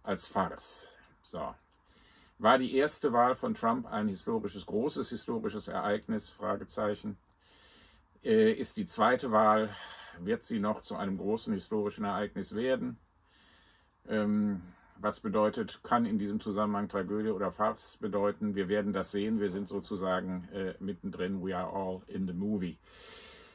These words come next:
Gut. Trump ist also jetzt noch nicht gewählt worden. Das geht nicht direkt in den Vereinigten Staaten. Das geht über die Wahlmänner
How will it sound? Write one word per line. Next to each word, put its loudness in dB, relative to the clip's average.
Gut. 6
Trump 6
ist -6
also 2
jetzt -4
noch 0
nicht -4
gewählt 0
worden. 0
Das -2
geht -4
nicht -8
direkt -4
in -6
den -2
Vereinigten -4
Staaten. -2
Das -6
geht -4
über -8
die -8
Wahlmänner 0